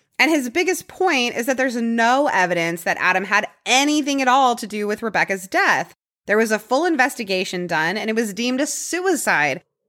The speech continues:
He said it, like, a thousand times in his closing arguments. Like, "Hello." The jury begins deliberations, and in a civil case, the jury doesn't have to be unanimous like a criminal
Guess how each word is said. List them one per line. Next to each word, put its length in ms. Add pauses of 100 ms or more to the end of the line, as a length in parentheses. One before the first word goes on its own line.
He 180
said 200
it, 100
like, 240
a 100
thousand 720
times 400
in 60
his 120
closing 380
arguments. 520
Like, 260 (120)
"Hello." 480 (1040)
The 80
jury 360
begins 380
deliberations, 1080 (120)
and 260
in 100
a 60
civil 340
case, 360
the 100
jury 300
doesn't 260
have 320
to 80
be 60
unanimous 640
like 140
a 40
criminal 540